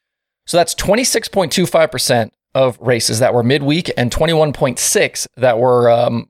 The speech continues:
you know, kind of their own standalone events. In twenty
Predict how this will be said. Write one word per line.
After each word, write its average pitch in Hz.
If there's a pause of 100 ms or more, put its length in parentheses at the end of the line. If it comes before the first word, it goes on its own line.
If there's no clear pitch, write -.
(120)
you 131
know, 120
kind 139
of 113
their 120 (100)
own 147
standalone 117
events. - (680)
In 151
twenty 190